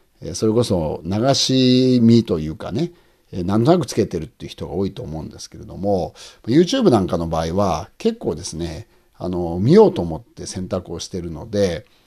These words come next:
あのー、まあ、かなり込み入った話をしても見てくれる可能性が高いというのもあるわけですね。ですから喋りがいは非常にあるなと。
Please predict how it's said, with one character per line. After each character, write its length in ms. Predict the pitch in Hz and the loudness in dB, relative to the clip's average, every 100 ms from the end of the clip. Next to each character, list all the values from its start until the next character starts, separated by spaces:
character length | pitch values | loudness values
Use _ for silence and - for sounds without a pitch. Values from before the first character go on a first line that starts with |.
| _ _ _ _ | _ _ _ _
あ 140 | - 101 | -6 -2
の 880 | 104 104 101 101 98 101 98 98 90 | 0 2 2 2 0 0 0 0 2
ー、 40 | |
ま 460 | 139 107 85 - - | 4 4 2 -6 -8
あ、 40 | |
か 140 | - 190 | 0 2
な 100 | 147 | 2
り 80 | |
込 160 | 98 123 | 2 2
み 60 | 139 | 4
入 0 | |
っ 20 | 175 | 2
た 140 | 101 | 0
話 300 | 101 95 - | -2 -4 -4
を 100 | 80 | -6
し 60 | - | -8
て 100 | 90 | -8
も 240 | 71 73 | -8 -4
見 100 | 131 | -2
て 140 | 175 | -2
く 80 | 151 | -2
れ 60 | 143 | -6
る 60 | |
可 140 | 76 87 | -10 -10
能 140 | 90 | -8
性 160 | - 82 | -6 -6
が 120 | 85 | -8
高 300 | - 113 165 | -8 0 2
い 240 | 98 73 - _ | 2 -4 -14 _
と 80 | 120 | -4
い 60 | |
う 40 | 127 | 0
の 100 | 104 | 0
も 140 | 87 | 0
あ 60 | 90 | -2
る 80 | |
わ 100 | 78 | -4
け 80 | - | -8
で 80 | 107 | -16
す 100 | - | -18
ね。 200 | 107 160 _ _ _ _ - | -18 -18 _ _ _ _ -12
で 60 | 147 | -4
す 40 | |
か 60 | 143 | 0
ら 60 | |
喋 240 | 143 185 220 | 4 6 6
り 60 | |
が 100 | 214 | 8
い 20 | |
は 60 | 214 | 8
非 80 | 170 | 8
常 160 | 196 196 | 6 8
に 80 | |
あ 80 | 175 | 8
る 80 | 147 | 6
な 160 | 85 78 | 2 -4
と。 160 | - | -12